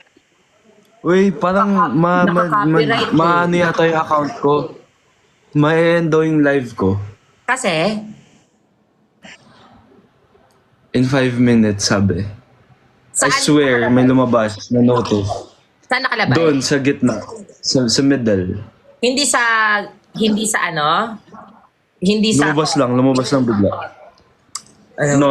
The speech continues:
Speaker 1: not sa comment. Sa middle.
Speaker 2: Sige.
Speaker 1: Anong meaning nun? Pag ganun?
Speaker 2: Feeling ko kailangan
Speaker 1: No,
Speaker 2: mo,
Speaker 1: wala naman.
Speaker 2: kailangan mo mag-relive.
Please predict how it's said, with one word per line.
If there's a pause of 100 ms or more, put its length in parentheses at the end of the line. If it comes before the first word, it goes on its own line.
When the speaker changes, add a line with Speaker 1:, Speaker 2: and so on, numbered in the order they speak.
Speaker 1:
not
sa
comment. (220)
Sa
middle. (440)
Speaker 2:
Sige. (1200)
Speaker 1:
Anong
meaning
nun? (400)
Pag
ganun? (340)
Speaker 2:
Feeling
ko
kailangan
Speaker 1:
No,
Speaker 2:
mo,
Speaker 1:
wala
naman. (340)
Speaker 2:
kailangan
mo
mag-relive.